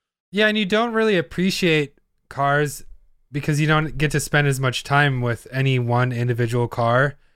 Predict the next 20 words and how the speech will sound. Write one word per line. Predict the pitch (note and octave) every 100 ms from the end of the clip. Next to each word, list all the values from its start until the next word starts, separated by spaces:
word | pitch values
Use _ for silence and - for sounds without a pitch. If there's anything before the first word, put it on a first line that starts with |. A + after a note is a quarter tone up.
| _ _ _
that | C3+
you're | C3+ C#3+
researching, | D3+ - E3 - F3 E3+
like, | C#3 B2 - B2
or | B2+
just | A#2+ A#2 B2
reading | B2+ C3 C#3+
about. | C#3+ D#3 D#3+ - _ _ _ _ - - -
Like, | D3
I | D3
feel | E3+ E3+
like | D#3+ D3 - _ C#3+ C3+ - - _ _ -
anything | F3 G3 G#3+ G3
that's | E3
posted | - D3+ E3 - D#3
is, | D3 C#3
like, | B2+ A#2+ _ _ _ _ _ - - C3+
more | C#3 D3 D3+
surface | C#3+ C#3+ C#3+ D#3 C#3+
level | C#3+ C3+ C3+ C3+ A2+